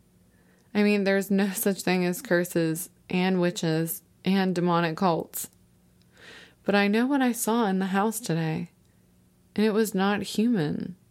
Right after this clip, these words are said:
It was, "I become evil," Summer said flatly. "Thank God Mom is a nurse.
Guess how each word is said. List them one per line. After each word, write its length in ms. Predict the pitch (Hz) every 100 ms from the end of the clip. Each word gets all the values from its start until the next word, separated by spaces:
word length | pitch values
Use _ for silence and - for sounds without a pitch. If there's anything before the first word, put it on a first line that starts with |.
| _ _ _ _ _ _
It 180 | 196 -
was, 580 | 190 190 190 170 - - _ _ _ _ _ _ _ _ _ _ _ _ _ _ _ _ _ _
"I 140 | 202 202
become 460 | 220 214 208 208
evil," 460 | - 196 190 170 175 _ _ _ _ _ _
Summer 360 | - - 170 170
said 420 | 165 165 165 170 -
flatly. 560 | - 160 - 165 165 - _ _ _ _ - - _ _ _ _ _ _ _ _ _ _ _
"Thank 240 | 214 208
God 240 | 190 185
Mom 280 | 180 180 175
is 140 | 175 180
a 80 |
nurse. 540 | 175 165 160 180 -